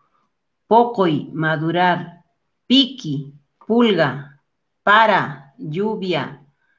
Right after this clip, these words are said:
Perca, pared. Paca, entrepierna. Puyu, nube. Piwi, primogénito. Pozoco, espuma o espumoso.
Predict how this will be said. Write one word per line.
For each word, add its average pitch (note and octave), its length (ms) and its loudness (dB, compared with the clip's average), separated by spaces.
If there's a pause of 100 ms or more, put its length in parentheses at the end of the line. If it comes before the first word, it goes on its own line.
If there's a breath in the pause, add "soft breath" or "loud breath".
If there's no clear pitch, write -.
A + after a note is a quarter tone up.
(220)
Perca, G#3 840 0
pared. F#3 600 -4 (1040)
Paca, A#3+ 920 0
entrepierna. F3 1200 -6 (400)
Puyu, G3+ 1000 0
nube. F3+ 800 -4 (500)
Piwi, G#3 840 0 (300)
primogénito. F3 1160 -4 (380)
Pozoco, G3 1080 -2 (200)
espuma A3 840 -2
o E3 140 -2
espumoso. E3 880 -6